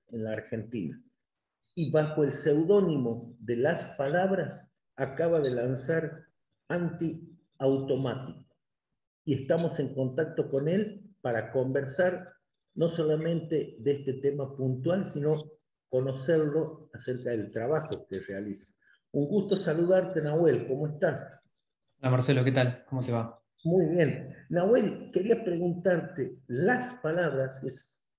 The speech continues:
Speaker 1: fuerte y encierra un concepto, si se quiere, muchos conceptos. ¿Cuál es el
Speaker 2: Ujú.
Speaker 1: concepto esencial de que la hayas elegido como un seudónimo a tu proyecto musical?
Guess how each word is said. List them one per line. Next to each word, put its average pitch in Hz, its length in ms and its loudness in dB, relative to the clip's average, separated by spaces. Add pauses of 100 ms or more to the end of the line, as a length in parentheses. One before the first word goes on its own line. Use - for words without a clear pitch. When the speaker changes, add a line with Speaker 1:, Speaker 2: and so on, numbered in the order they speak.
(120)
Speaker 1:
fuerte 160 760 -4 (200)
y 147 340 -10
encierra 160 880 0
un 135 180 -4
concepto, 170 920 -4 (760)
si 131 80 -8
se 131 220 -8
quiere, 196 220 6
muchos 175 520 4
conceptos. 131 760 -2 (300)
¿Cuál 202 180 2
es 143 140 4
el 131 140 10
Speaker 2:
Ujú. 208 140 2 (180)
Speaker 1:
concepto 180 600 -2
esencial 156 1000 0 (320)
de 135 220 2
que 127 80 2
la 135 160 2
hayas 156 320 -2
elegido 185 600 2
como 139 220 2
un 160 120 2
seudónimo 143 640 0
a - 80 -6
tu 104 140 -6
proyecto 120 460 -4
musical? 104 500 -6